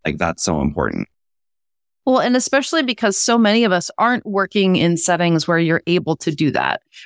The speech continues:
Speaker 2: right? No ma-, no matter, you know, what the setting is or, you know, who the person is, when you're not able to be your authentic self at work, like, that is really hard. And it's hard, you know, in the beginning, maybe you're like, "Oh, okay, this is a little weird, but whatever."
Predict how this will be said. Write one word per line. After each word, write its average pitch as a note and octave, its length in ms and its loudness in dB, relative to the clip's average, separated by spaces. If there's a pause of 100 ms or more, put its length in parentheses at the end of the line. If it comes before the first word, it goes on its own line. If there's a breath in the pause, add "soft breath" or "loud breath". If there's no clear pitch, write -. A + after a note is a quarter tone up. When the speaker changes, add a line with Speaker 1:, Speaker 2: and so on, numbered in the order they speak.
Speaker 2:
right? F#3+ 140 2
No G#3 120 2
ma-, G#3+ 160 2
no A3 260 4
matter, G3+ 600 2
you G#3 100 2
know, E3+ 360 0
what A3 200 -2
the A3+ 80 -4
setting F3+ 400 0
is E3 240 2
or, D#3+ 200 2
you E3 100 2
know, D3+ 140 2
who A#3+ 240 2
the F#3 80 0
person - 420 -2
is, D#3 420 0 (360)
when A3 180 2
you're A3 140 4
not B3 240 2
able G#3 300 2
to G3 140 0
be F3 120 0
your F3 160 4
authentic E3+ 420 -2
self D#3+ 280 -2 (140)
at E3 280 0
work, D#3+ 300 0 (480)
like, G3+ 280 0
that G#3 340 0
is F#3+ 220 -2
really F3+ 760 0
hard. D3+ 540 0 (320)
And F#3+ 120 2
it's F#3 160 0
hard, A3 480 2
you A#3 80 4
know, G#3 80 4
in G3+ 80 2
the F#3+ 40 -2
beginning, B3 400 2
maybe G#3+ 240 4
you're G3 140 4
like, G3 180 2
"Oh, F4 220 0
okay, C#4+ 360 2
this A#3 220 -4
is A#3 60 2
a A#3+ 40 2
little A#3 160 2
weird, G#3 340 4
but G3+ 140 2
whatever." F#3 340 0